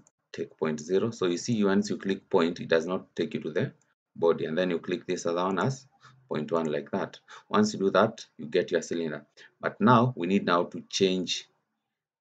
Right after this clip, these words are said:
the dimensions, the, the radius of this cylinder.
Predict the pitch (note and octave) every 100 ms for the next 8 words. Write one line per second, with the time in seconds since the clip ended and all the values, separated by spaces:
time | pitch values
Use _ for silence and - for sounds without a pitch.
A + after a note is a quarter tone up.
0 | _ - F#2+ F2 F2+ F#2+ G2 D#2+ D2+ D#2+
1 | E2+ E2+ E2+ E2 - - _ _ _ -
2 | F#2+ F2+ F#2+ F2 E2 D#2+ F2 E2 E2+ F#2
3 | F#2+ C3+